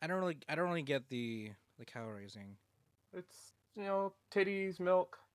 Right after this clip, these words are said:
Speaker 1: Yeah, but, like,
Speaker 2: Treating women like your property. It's that whole fetish.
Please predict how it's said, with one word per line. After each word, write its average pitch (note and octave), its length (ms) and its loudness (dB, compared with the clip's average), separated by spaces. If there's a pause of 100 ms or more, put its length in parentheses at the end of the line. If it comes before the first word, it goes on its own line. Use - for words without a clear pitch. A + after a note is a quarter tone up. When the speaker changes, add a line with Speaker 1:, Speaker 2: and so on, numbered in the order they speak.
(120)
Speaker 1:
Yeah, F#3 560 8
but, E3+ 120 2
like, E3 300 4
Speaker 2:
Treating E3+ 260 0
women E3+ 200 4
like E3+ 180 4
your D#3+ 80 0
property. E3 460 6
It's - 480 -14
that D3+ 140 6
whole A2 120 4
fetish. E2 300 -2